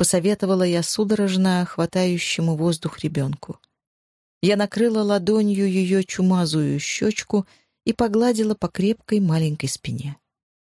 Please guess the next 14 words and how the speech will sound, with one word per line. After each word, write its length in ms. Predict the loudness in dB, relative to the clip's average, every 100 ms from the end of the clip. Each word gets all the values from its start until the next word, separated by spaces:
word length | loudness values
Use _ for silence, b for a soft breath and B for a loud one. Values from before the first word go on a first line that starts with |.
| _ _ _
"Он 300 | 0 2 2 -4 _ _ _ _
меня 320 | 2 4 2 0
отправляет 800 | 2 2 2 2 4 2 0
куда-то", 580 | -2 0 2 0 0 -4 -4 _ _ _
прерывисто 760 | 0 2 2 0 -2 0 -2 -2
выговорила 720 | 0 0 0 0 2 0 0
она. 420 | 0 0 0 -2 -8 _ _ _ _ _ _ _
"Неужели 560 | 0 2 2 2 2 2
он 200 | 2 2
будет 280 | 2 0 -4
калечить 560 | -2 0 0 -2 -6
каждого 500 | -4 -2 -2 -2 0
моего 300 | 2 2 2
ребенка?" 680 | 0 0 -4 -6 -8 -12 -18